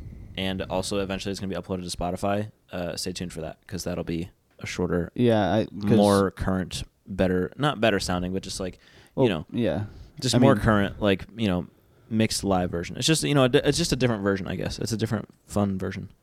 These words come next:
Speaker 2: Yeah, 'cause we, we're doing the, uh, the four lives, and
Speaker 1: Yeah.
Speaker 2: that was the one. I mean, we were obviously gonna do Through a Screen. We love Through a Screen.
Speaker 1: Yeah.
Speaker 2: But one, a six-minute live set is, like,
Speaker 1: Yeah.
Speaker 2: Hard to get
Speaker 1: For
Speaker 2: through
Speaker 1: one
Speaker 2: with one
Speaker 1: song
Speaker 2: song
Speaker 1: is,
Speaker 2: and make
Speaker 1: yeah.
Speaker 2: it, you know, perfect in one take.
Speaker 1: Yeah.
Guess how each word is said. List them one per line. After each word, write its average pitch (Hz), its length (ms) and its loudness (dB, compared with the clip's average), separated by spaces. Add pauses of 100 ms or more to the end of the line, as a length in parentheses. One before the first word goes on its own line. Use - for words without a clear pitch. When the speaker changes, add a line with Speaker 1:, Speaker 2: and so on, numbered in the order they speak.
(140)
Speaker 2:
Yeah, 117 220 8
'cause 110 220 -2
we, 117 300 2
we're 113 160 2
doing 117 320 4
the, 98 200 2
uh, 78 200 -2
the 92 120 -2
four 101 260 0
lives, 90 640 -4
and 95 220 -4 (140)
Speaker 1:
Yeah. - 200 -8 (120)
Speaker 2:
that 117 300 4
was 139 140 6
the 135 60 6
one. 120 280 6
I - 60 0
mean, 131 140 8
we 123 60 8
were 123 120 10
obviously 113 340 4
gonna 92 160 2
do 87 60 -4
Through 95 160 2
a 80 40 -2
Screen. 95 200 -2
We 101 100 4
love 101 200 4
Through 82 140 0
a - 40 -2
Screen. - 340 -6
Speaker 1:
Yeah. 101 180 -2 (360)
Speaker 2:
But 104 260 0 (300)
one, 123 420 0
a 113 80 2
six-minute 127 560 2
live 101 280 4
set 98 280 2
is, 90 160 -2
like, 80 180 -2 (160)
Speaker 1:
Yeah. 90 280 -8 (280)
Speaker 2:
Hard 120 320 2
to 110 80 0
get 104 120 0
Speaker 1:
For 113 100 4
Speaker 2:
through 104 100 4
Speaker 1:
one 98 140 4
Speaker 2:
with 101 100 0
one 107 140 4
Speaker 1:
song 82 80 -4
Speaker 2:
song 104 140 2
Speaker 1:
is, 101 60 0
Speaker 2:
and 92 80 -2
make 98 180 0
Speaker 1:
yeah. 101 80 2
Speaker 2:
it, - 40 -2
you 98 100 0
know, 90 180 -2
perfect 101 500 -2
in 95 80 -10
one 95 140 -8
take. 101 320 -6 (280)
Speaker 1:
Yeah. 87 120 -8